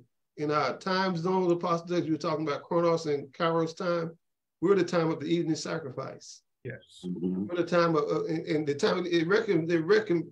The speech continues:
Speaker 1: it represented the time of the judgment of the Lord. It was gonna happen one way or the other, of the false or the real prophets. And that's where we find ourselves today in the body of Christ, in the, in the world as we know it.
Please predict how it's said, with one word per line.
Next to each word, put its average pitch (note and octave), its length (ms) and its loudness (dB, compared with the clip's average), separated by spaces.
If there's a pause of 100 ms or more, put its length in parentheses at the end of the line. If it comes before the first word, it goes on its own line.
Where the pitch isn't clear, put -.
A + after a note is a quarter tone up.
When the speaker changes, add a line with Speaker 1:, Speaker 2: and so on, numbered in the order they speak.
Speaker 1:
it D#3+ 260 -6
represented F3+ 580 0
the D3+ 140 2
time D3+ 320 -2
of B2 140 -2
the B2+ 140 -8
judgment C3 680 -4
of C3+ 140 -8
the C3+ 80 -2
Lord. - 340 -2 (120)
It D3+ 100 -8
was C3 100 -8
gonna D3+ 160 -2
happen E3 320 0
one F3+ 200 -2
way F#3 100 0
or F#3+ 80 -2
the F#3 160 0
other, G3 240 -2 (800)
of C3+ 180 -4
the A2+ 100 -10
false G3 320 -4
or E3+ 100 0
the D3 100 2
real F3 240 4
prophets. C#3 680 -10 (540)
And B2+ 100 -2
that's E3 200 2
where E3 100 -2
we D3+ 100 2
find D#3+ 380 -2
ourselves C#3+ 440 -2
today B2 460 -4
in C3+ 100 -6
the B2 60 -2
body B2 320 -2
of A2+ 100 -10
Christ, C#3 360 -8
in C#3+ 120 -2
the, C#3 80 -6
in C#3+ 120 -4
the C#3 80 0
world D3 320 0
as C3 160 -4
we C3 100 -6
know D#3 240 -4
it. - 100 -8